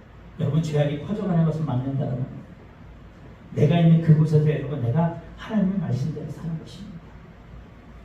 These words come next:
남에게, "야, 너 그렇게 살면 안 돼." 이렇게 그 비난하라는 것이 아니라, 내가 먼저 하나님의 말씀대로 살면, 여러분, 그것을 통해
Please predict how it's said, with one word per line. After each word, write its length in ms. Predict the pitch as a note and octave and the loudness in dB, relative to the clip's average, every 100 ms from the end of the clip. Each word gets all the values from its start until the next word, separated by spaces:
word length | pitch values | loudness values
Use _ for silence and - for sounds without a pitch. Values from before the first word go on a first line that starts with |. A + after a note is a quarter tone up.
| - - - - - - - - - - - - D#3+ D#3+ - - | -20 -20 -20 -20 -20 -20 -20 -20 -20 -20 -20 -10 -6 -4 -6 2
남에게, 380 | D#3 D#3 D#3 E3+ | 6 6 8 8
"야, 260 | - - | 8 4
너 140 | D3+ - | 0 8
그렇게 280 | E3+ F3+ | 8 8
살면 380 | E3+ F3 E3 E3 | 4 4 6 6
안 220 | D#3+ D3+ | 6 8
돼." 460 | E3+ F3+ B2+ - - - - | 10 10 8 2 -6 -14 2
이렇게 240 | D3+ E3 | 4 4
그 120 | E3 - | 0 2
비난하라는 720 | - E3 E3+ D#3+ D3+ D3+ D3+ | 10 10 10 8 8 8 6
것이 240 | B2 - | 2 0
아니라, 580 | C3 A#2 D#3+ B2 A#2+ - - - - - - - - - - - | 0 2 2 2 0 -6 -18 -20 -20 -20 -20 -20 -20 -20 -20 6
내가 260 | - - | 8 10
먼저 280 | B3 G#3+ F#3 | 8 6 4
하나님의 360 | F3 G#3 F#3+ F3 | 4 4 4 2
말씀대로 480 | D3 B2 D#3 D3+ - | 2 0 -2 -4 -6
살면, 560 | - D3+ - F3 B2 - - - - - - | -4 -2 -2 -2 -4 -8 -14 -18 -18 -20 -10
여러분, 240 | C3+ D#3+ - | -4 -2 -2
그것을 380 | - D#3+ E3 F#3 | 6 8 8 4
통해 460 | D3+ D#3+ D#3 B2+ | 0 0 0 -4